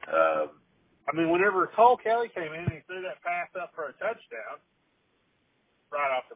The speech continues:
Speaker 2: bat, like, that was obviously taking advantage of that size and height
Speaker 1: Mm-hmm.
Speaker 2: ratio, you know, and you can see he threw it up high, let him high point it, and so on and so forth. But I thought there should have been a lot more of that in the game.
Speaker 1: Oh, goodness,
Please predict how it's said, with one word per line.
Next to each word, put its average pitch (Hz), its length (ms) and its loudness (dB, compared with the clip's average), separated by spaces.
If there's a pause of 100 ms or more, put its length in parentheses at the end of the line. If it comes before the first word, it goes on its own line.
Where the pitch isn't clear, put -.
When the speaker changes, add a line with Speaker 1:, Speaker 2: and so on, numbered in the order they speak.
Speaker 2:
bat, 127 320 -4
like, 120 160 -8
that 156 160 -2
was - 160 -10
obviously 123 640 -8
taking 123 320 -10
advantage 113 480 -14
of 110 80 -6
that - 160 -10 (240)
size 110 400 -2 (320)
and 120 80 -20
height - 320 0
Speaker 1:
Mm-hmm. 90 160 -2
Speaker 2:
ratio, 113 420 -6 (200)
you 113 80 -12
know, 113 240 -4
and 123 80 -14
you 123 80 -18
can - 140 -20 (100)
see 120 160 -6
he 131 60 -10 (100)
threw 131 160 -4
it 127 80 0
up 120 160 0
high, 113 400 2
let 113 80 -6
him 110 80 -16
high 113 320 -6
point 117 160 -14
it, 117 80 -20
and - 160 -20
so 120 80 -10
on - 80 -12
and - 80 -16
so - 80 -10
forth. - 160 -12
But 117 80 -4
I 113 160 -4
thought - 240 -2
there 120 80 -2 (120)
should - 120 -14
have 113 80 -2
been 107 80 0
a 101 80 -10
lot 117 320 4
more 113 160 0
of - 80 -12
that - 320 -4
in - 80 -20 (160)
the - 80 -20
game. - 260 -16 (540)
Speaker 1:
Oh, 101 160 6
goodness, 87 320 -2